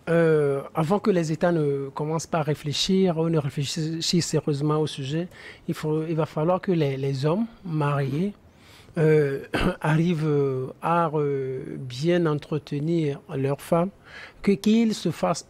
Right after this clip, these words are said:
écouter par leurs femmes. Parce que quand vous voyez aujourd'hui dans, dans l'église chrétienne ou, euh, dans la religion chrétienne, euh, il y a plusieurs hommes qui ont perdu leurs femmes, qui ont perdu leur foyer à cause des pasteurs.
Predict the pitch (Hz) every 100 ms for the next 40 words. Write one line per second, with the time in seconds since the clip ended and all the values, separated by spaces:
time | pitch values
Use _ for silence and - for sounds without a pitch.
0 | - 170 - 156 160 180 - - 175 175
1 | 139 147 - 269 226 139 _ 175 160 -
2 | 233 233 226 214 180 160 165 196 165 151
3 | 147 170 185 165 196 180 160 175 214 233
4 | 165 151 156 180 - - - - - 165
5 | - 185 196 180 185 165 151 143 160 180
6 | 156 147 147 175 160 139 185 196 - -
7 | - - - - - - - 226 208 220
8 | 220 208 202 196 190 202 214 233 269 247
9 | 254 202 160 214 226 220 165 190 190 220
10 | 214 185 156 156 170 - - 156 160 160
11 | 165 156 190 - 226 220 175 160 165 147
12 | 190 - 151 151 175 - - - 127 123
13 | 196 196 147 - 160 - 147 120